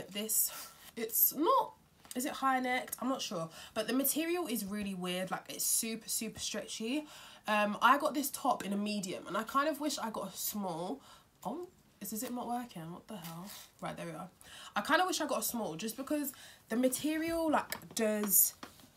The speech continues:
stretch, like, and it's not that tight on me, so I kind of wish I got a smaller size. But,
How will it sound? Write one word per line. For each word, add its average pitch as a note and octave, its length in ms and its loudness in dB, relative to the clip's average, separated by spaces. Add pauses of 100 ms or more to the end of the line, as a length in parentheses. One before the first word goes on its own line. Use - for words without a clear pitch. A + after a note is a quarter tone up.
(120)
stretch, - 760 4
like, G3 260 2
and G#3+ 120 0
it's F#3 160 2
not B3+ 400 8
that - 180 2
tight A3 340 4
on G#3 220 2
me, G#3 380 2
so G#3 560 4 (420)
I - 80 4
kind C4 260 2
of C#4 120 6
wish C4 240 2
I G#3 100 -2
got G#3 160 0
a - 60 -6
smaller F#3+ 280 -2
size. F3 460 -2
But, G3 300 6